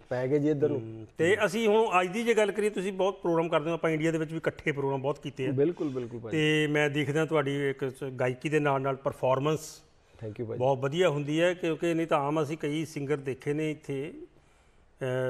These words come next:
Speaker 2: ਵਿਆਹਾਂ ਸ਼ਾਦੀਆਂ ਦੇ ਵਿੱਚ ਵੀ ਜਾਈਦਾ, ਸੀ ਡੀ ਲਾ ਕੇ ਗਾਉਂਦੇ ਹੁੰਦੇ ਨੇ,
Speaker 1: ਜੀ।
Speaker 2: ਇਕੱਲੇ ਬੁੱਲ ਹਿਲਾਉਣੇ ਹੁੰਦੇ ਆ,
Speaker 1: ਜੀ।
Speaker 2: ਫਿਰ ਵੀ ਸਾਹ ਚੜ੍ਹ ਜਾਂਦਾ ਉਹਨਾਂ ਨੂੰ।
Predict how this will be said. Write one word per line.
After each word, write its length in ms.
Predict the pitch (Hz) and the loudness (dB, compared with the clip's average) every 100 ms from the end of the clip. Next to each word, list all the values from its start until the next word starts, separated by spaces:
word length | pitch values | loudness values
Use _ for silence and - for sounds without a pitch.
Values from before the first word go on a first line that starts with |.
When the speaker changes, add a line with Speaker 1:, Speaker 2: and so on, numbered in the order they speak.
| 127 | -2
Speaker 2:
ਵਿਆਹਾਂ 360 | 139 135 135 | 0 2 2
ਸ਼ਾਦੀਆਂ 360 | 131 139 135 139 | 2 0 2 0
ਦੇ 80 | 143 | 0
ਵਿੱਚ 180 | 135 147 | -2 -6
ਵੀ 80 | |
ਜਾਈਦਾ, 300 | 131 131 143 | -2 -2 0
ਸੀ 260 | 156 - 156 | -2 -2 -2
ਡੀ 120 | 180 | 2
ਲਾ 160 | 175 170 | 2 2
ਕੇ 120 | 185 | 2
ਗਾਉਂਦੇ 260 | 165 160 170 | 2 2 2
ਹੁੰਦੇ 260 | 165 175 | 4 2
ਨੇ, 100 | 175 - - 101 | 0 -6 -18 -14
Speaker 1:
ਜੀ। 120 | 98 | -14
Speaker 2:
ਇਕੱਲੇ 420 | - - 170 175 | -16 -2 2 2
ਬੁੱਲ 300 | 143 165 214 | 4 4 4
ਹਿਲਾਉਣੇ 260 | 175 165 165 | 4 4 4
ਹੁੰਦੇ 280 | 160 170 175 | 4 4 2
ਆ, 100 | 185 - 120 104 | 0 -14 -10 -10
Speaker 1:
ਜੀ। 180 | 104 - | -10 0
Speaker 2:
ਫਿਰ 180 | 175 165 | 0 2
ਵੀ 120 | 170 | 2
ਸਾਹ 180 | 151 160 | 4 2
ਚੜ੍ਹ 160 | 135 | 0
ਜਾਂਦਾ 200 | 131 123 | -4 -6
ਉਹਨਾਂ 140 | 117 | -10
ਨੂੰ। 100 | 117 | -12